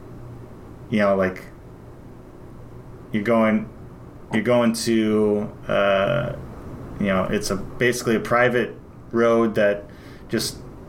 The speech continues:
you know, that, and then there's a bunch of, like, cabins, you know, kinda there that you would find in, you know, upper Wisconsin there,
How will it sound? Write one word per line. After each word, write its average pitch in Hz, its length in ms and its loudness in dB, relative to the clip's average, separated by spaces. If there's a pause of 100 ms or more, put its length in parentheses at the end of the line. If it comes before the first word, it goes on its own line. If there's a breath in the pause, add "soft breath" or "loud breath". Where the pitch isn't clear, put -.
you 104 100 0
know, 98 160 4
that, 98 380 2
and 104 140 2
then 101 140 4
there's 98 180 2
a - 40 -2
bunch 107 200 2
of, 101 100 0
like, 98 320 -2
cabins, 98 640 0
you 104 80 0
know, 95 360 2 (760)
kinda 101 240 2
there 113 380 2 (280)
that 110 100 4
you 107 120 4
would 101 100 -2
find 107 360 2
in, 101 280 0 (100)
you 107 100 2
know, 95 280 0 (760 loud breath)
upper 110 240 2
Wisconsin 101 600 0
there, 101 320 2